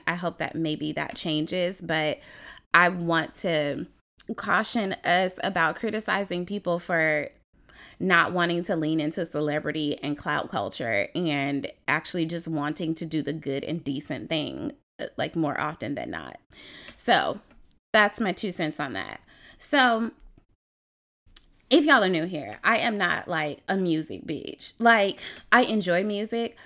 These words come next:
but I'm no longer a person who needs to go out and listen to the hottest, newest music as soon as it drops.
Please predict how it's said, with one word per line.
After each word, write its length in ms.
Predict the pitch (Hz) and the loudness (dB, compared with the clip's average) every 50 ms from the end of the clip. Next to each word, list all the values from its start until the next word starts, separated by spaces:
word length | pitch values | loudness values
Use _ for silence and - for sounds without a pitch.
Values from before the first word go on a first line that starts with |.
| - - - - - | -20 -20 -16 -8 4
but 320 | 190 214 202 196 - - - | 8 8 10 8 8 6 4
I'm 520 | 185 202 208 208 202 190 180 170 165 165 175 | 4 4 6 4 2 0 0 0 0 0 2
no 260 | 185 180 - 240 262 | 2 2 4 4 4
longer 600 | 285 - - 202 175 175 185 202 190 180 170 - | 2 2 2 0 0 0 0 0 0 0 0 0
a 60 | 190 | -2
person 400 | 185 - 170 165 180 - 196 190 | -2 0 0 -2 -2 -2 -4 -6
who 180 | 185 - 185 170 | -4 -4 -2 -2
needs 300 | 170 165 160 165 165 - | 0 0 0 -2 -2 -4
to 80 | - 190 | -6 -4
go 200 | - 160 156 160 | -2 -2 0 0
out 240 | 156 151 156 - - | 0 0 0 0 -2
and 120 | 165 160 | -2 -2
listen 320 | 156 156 170 - 165 170 160 | -2 -2 -2 -4 -4 -6 -4
to 180 | - 175 165 | -4 -4 -4
the 120 | 156 147 156 | -2 -4 -4
hottest, 400 | - 151 147 147 160 165 - 160 | -4 -4 -4 -4 -4 -4 -4 -2
newest 340 | 156 151 151 160 160 - | -2 -2 -2 -2 -4 -4
music 380 | 156 151 147 151 151 - 156 - | -4 -2 -2 -2 -4 -4 -6 -4
as 120 | 151 156 | -4 -4
soon 160 | - 165 156 156 | -4 -2 -2 -2
as 120 | 156 156 | -2 -4
it 100 | 151 120 | -6 -6
drops. 440 | - 151 156 151 165 202 - - | -4 -2 -2 0 -2 -2 -4 -8